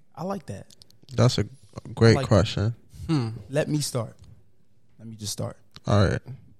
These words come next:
Speaker 1: My answer would be absolutely not. I'm one of those people that feels like, 'cause I don't like to li-, say I live with regrets, you know, but I'm one of those people that feels like I wasted my, my pandemic days. I feel like I'd be looking back like, "Damn, we really had,"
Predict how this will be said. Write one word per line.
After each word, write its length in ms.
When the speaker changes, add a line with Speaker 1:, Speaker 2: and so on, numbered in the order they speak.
Speaker 1:
My 240
answer 300
would 160
be 240
absolutely 680
not. 300
I'm 160
one 120
of 60
those 180
people 240
that 180
feels 320
like, 460
'cause 100
I 80
don't 120
like 120
to 60
li-, 420
say 260
I 140
live 180
with 140
regrets, 540
you 80
know, 240
but 100
I'm 120
one 100
of 40
those 100
people 140
that 100
feels 260
like 100
I 120
wasted 500
my, 460
my 160
pandemic 640
days. 400
I 60
feel 160
like 140
I'd 80
be 100
looking 320
back 220
like, 180
"Damn, 220
we 80
really 180
had," 260